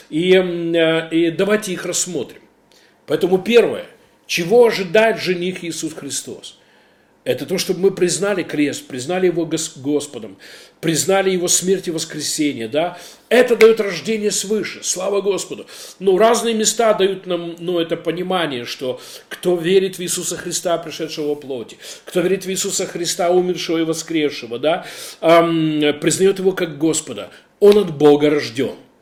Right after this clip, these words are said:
Слава Богу. Это первое условие. Теперь, когда, ам, э, Елизер приходит в страну, откуда родом Авраам, он высказывает моли-, молитву,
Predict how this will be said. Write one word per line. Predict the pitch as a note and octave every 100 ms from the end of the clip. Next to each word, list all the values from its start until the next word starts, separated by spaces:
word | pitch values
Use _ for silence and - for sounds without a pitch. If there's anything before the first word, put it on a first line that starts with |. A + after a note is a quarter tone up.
| -
Слава | - E3+ E3+ F3+
Богу. | D#3+ D3 F#2 - - - -
Это | G3+ A#3 A#3
первое | G#3+ F3+ E3+ D#3+ C#3+
условие. | C3 - A2+ F2 D2+ - _ _ _ _ _ _ -
Теперь, | G#3 G3+ B3 D3+
когда, | D3 D3 G#3 B3 - - - - -
ам, | D#3 D#3 D3+ D3 C#3
э, | C#3 C3 B2
Елизер | B2+ D3+ E3+ A#3 A3
приходит | G#3 - B3+ A3 G#3
в |
страну, | - G3 G3+ G#3+ F3+
откуда | - D#3+ D3+
родом | E3 D3+ A#2
Авраам, | A#2 C3+ E3 G#3 A#3+ - - - - - - _ _ _ _ -
он | F#3+ A#3 A3 D#3+ D3 - _ _
высказывает | C3 D#3+ F3 - - A#3+ A#3+ G#3 F#3+ F#3 F3+ - _
моли-, | D3 E3 F#3 G3+ F#3+
молитву, | D#3+ F3+ F#3 - - -